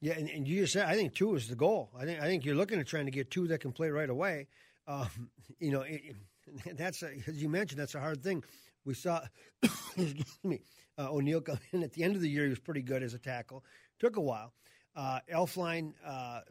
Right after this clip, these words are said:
played center there. He was able to get in as a rookie and do some things. Uh, he gets a variety of grades in the N F L spectrum as to how he stands as a center. Uh, Phil Loadholt came in and played as a, a first-round pick. Uh, now, granted, he,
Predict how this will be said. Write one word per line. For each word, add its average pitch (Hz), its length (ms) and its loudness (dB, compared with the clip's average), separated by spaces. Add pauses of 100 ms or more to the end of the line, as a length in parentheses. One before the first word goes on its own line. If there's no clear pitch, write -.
played 147 200 0
center 175 320 0
there. 160 260 2
He 160 220 -6
was 139 160 0
able 147 160 0
to 135 60 -2
get 143 160 0
in 147 100 2
as 123 140 0
a 127 40 0
rookie 160 320 -2
and 127 100 -2
do 135 120 -2
some 120 180 -10
things. 165 440 -2 (320)
Uh, 123 320 -4
he 123 160 -8
gets 139 280 -2
a 143 40 -4
variety 147 440 0
of 135 60 -2
grades 143 500 0 (220)
in 156 120 -4
the 135 100 2
N 143 80 2
F 139 160 -2
L 143 140 0
spectrum 139 500 -4
as 120 120 -4
to 135 80 -6
how 139 100 -2
he 135 60 -2
stands 147 380 -4
as 135 80 -8
a 123 40 -8
center. 147 340 -4 (380)
Uh, 123 240 -4 (500)
Phil 175 200 4
Loadholt 156 440 2
came 156 240 -2
in 151 140 -2
and 131 100 -6
played 151 240 -2
as 123 120 -2
a, 135 120 -4 (140)
a 117 40 -8
first-round 147 540 -4
pick. 151 240 -4 (280)
Uh, 127 240 -4
now, 139 140 -4
granted, 180 300 -2
he, 170 440 -10